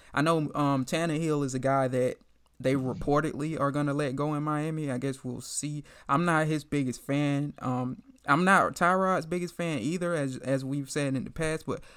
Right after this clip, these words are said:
I would, de-, I definitely think he's serviceable after, you know, what he's done with the Bills and, and the Browns to be a stopgap guy. Um, what say you on, you know, some potential stopgaps like a, a Tannehill or a Tyrod Taylor or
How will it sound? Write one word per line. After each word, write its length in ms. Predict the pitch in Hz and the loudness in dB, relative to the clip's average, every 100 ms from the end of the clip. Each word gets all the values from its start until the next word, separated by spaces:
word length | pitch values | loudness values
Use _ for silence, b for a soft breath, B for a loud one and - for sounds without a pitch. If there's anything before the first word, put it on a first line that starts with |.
| b b | b b
I 80 | |
would, 160 | 214 175 | 4 4
de-, 200 | 165 185 | 2 4
I 40 | 160 | 2
definitely 360 | 196 202 156 | 0 -2 -4
think 200 | 147 147 | -2 -2
he's 180 | 147 135 | -2 -2
serviceable 600 | - 139 139 127 123 120 | 2 2 2 -4 -2 0
after, 440 | 117 131 104 101 - | 0 0 -4 -6 -6
you 120 | - 143 | -2 -2
know, 180 | 113 | 0
what 240 | 113 120 123 | -2 -2 -2
he's 160 | 120 | -4
done 360 | 113 123 120 113 | -2 -2 -2 -2
with 240 | 113 104 | -4 -4
the 80 | - | -6
Bills 540 | 98 123 123 127 117 113 | -4 -2 0 0 -2 -4
and, 320 | 101 85 - _ _ - | -6 -8 -12 _ _ -6
and 120 | 127 | -2
the 80 | 120 | 0
Browns 400 | 127 127 127 123 | 2 2 0 -2
to 80 | 120 | -4
be 160 | 117 101 | -4 -4
a 40 | |
stopgap 720 | - 131 127 101 113 101 - | -2 0 0 -2 -4 -6 -4
guy. 300 | 123 120 113 | -4 -4 -2
Um, 300 | 117 117 110 113 | -4 -4 -6 -4
what 300 | 123 135 - | 0 0 0
say 200 | - 127 | -2 0
you 380 | 127 127 123 - | 0 0 -2 -4
on, 340 | 120 117 113 120 | -4 -4 -6 -4
you 100 | 123 | -2
know, 220 | 117 104 | -2 -6
some 220 | 127 127 113 | -6 -6 -4
potential 420 | 123 - 113 110 | -6 -6 -6 -8
stopgaps 640 | - 123 113 120 113 104 | -6 -4 -4 -4 -6 -4
like 260 | 131 131 127 | -2 -2 -2
a, 160 | 123 - - | -4 -6 -4
a 100 | 131 | -4
Tannehill 720 | 123 143 123 131 135 131 123 | 0 0 2 2 2 2 0
or 360 | - 107 117 117 | -4 -6 -6 -6
a 60 | 110 | -6
Tyrod 600 | 131 120 120 120 120 - | -2 -2 0 -2 -4 -4
Taylor 360 | 123 127 117 | -4 -2 -4
or 220 | 110 117 | -6 -10